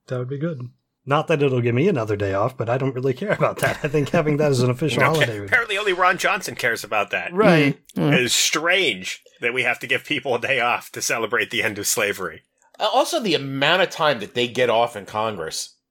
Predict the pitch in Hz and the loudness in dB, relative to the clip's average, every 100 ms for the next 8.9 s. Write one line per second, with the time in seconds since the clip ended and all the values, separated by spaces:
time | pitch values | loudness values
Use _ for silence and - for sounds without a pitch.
0 | _ _ 131 120 113 110 107 101 104 147 | _ _ -4 2 4 2 2 2 4 4
1 | 123 196 - - - - - - - - | 4 2 2 2 0 0 -4 -8 -8 -16
2 | _ 214 302 330 127 151 - 107 - 104 | _ 0 0 0 0 0 -2 -12 -8 -6
3 | 92 - 85 95 90 _ _ - - _ | -6 -8 -10 -10 -12 _ _ -14 -14 _
4 | - _ - - 277 285 359 339 285 190 | -20 _ -2 2 4 4 4 4 4 4
5 | 180 190 208 202 185 180 170 165 151 165 | 2 0 0 0 2 2 4 2 2 2
6 | 160 151 147 - 160 151 139 156 156 156 | 2 2 0 0 2 2 2 2 2 0
7 | - 139 - - 143 131 127 131 120 147 | 0 -4 -4 -2 0 0 0 0 2 0
8 | 151 151 151 - 147 - 113 117 110 | -2 -4 -2 -2 0 0 0 2 0